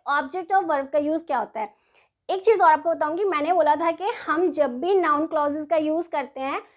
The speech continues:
तो हम अपने हर स्टेटमेंट में या तो हम that का यूज़ करेंगे या हम क्वेश्चन वर्ड का यूज़ करेंगे।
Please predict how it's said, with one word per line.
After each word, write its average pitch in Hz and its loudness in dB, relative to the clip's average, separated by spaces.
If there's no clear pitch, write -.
तो 302 -6
हम 330 2
अपने 330 2
हर 339 4
स्टेटमेंट 294 -2
में 285 -6
या 277 0
तो 269 -4
हम 349 -2
that 247 2
का 320 -2
यूज़ 349 0
करेंगे 349 0
या 269 4
हम 349 -2
क्वेश्चन 330 -2
वर्ड 262 -2
का 269 -6
यूज़ 262 -4
करेंगे। 220 -6